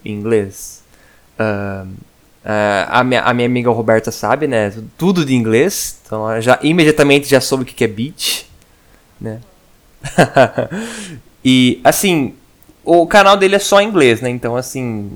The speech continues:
ah, Portuguese speakers, não, infelizmente. Pra quem,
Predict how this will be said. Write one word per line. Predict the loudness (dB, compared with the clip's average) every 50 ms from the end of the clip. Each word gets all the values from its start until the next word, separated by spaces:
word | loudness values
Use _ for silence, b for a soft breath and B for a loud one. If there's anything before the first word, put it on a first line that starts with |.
| -14 -16 -18 -10 -6
ah, | -2 -2 -2 -2
Portuguese | -2 2 4 6 6 6 4 0 -2 -2 -2 -4 -2 -4
speakers, | -4 -6 -6 -8 -8 -6 0 2 2 4 4 2 0 -2 -4 -8 -8 -12 -16 _ _ _ -8
não, | -4 0 2 2 2 2 0
infelizmente. | -4 -8 -8 -8 -6 -6 -4 -4 -4 -4 -4 -4 -6 -6
Pra | -4 -4 -2
quem, | 0 0 -2 -2 -2